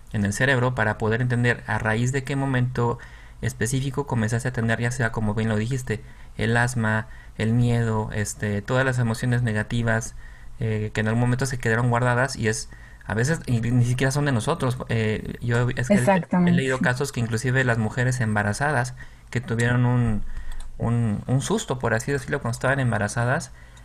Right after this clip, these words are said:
Speaker 1: el feto recibe toda esta información y cuando van naciendo los niños,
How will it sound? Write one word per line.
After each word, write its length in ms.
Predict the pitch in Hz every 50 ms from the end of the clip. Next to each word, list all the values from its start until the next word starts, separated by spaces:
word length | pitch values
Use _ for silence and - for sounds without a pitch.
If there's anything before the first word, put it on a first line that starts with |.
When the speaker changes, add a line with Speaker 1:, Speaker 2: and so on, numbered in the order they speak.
| - -
Speaker 1:
el 160 | 113 113 110
feto 340 | - 143 139 - - 147 165
recibe 340 | 156 131 127 135 127 131 127
toda 180 | 127 139 131
esta 160 | 127 127 - 139
información 600 | 123 127 120 117 113 110 113 - - 123 135 143
y 40 |
cuando 300 | 127 - 107 104 101 101
van 180 | 104 113 131 135
naciendo 360 | 131 131 127 139 127 123 127
los 140 | 123 120 123
niños, 420 | 127 120 117 120 131 135 - -